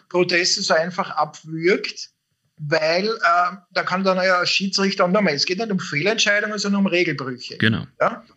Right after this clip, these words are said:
Speaker 1: Äh, sondern kann dann ein Schiedsrichter alles machen.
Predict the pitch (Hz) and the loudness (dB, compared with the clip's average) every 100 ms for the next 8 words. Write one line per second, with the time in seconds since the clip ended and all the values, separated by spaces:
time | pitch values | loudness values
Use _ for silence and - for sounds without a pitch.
0 | _ _ _ _ _ - 156 180 180 - | _ _ _ _ _ -6 -2 -2 -4 -2
1 | - 202 190 180 190 214 202 - 202 202 | 4 6 6 2 2 2 2 0 0 -2
2 | 202 - 190 143 139 165 175 180 151 165 | -2 -2 0 2 2 2 2 2 0 0
3 | - 285 | -4 -6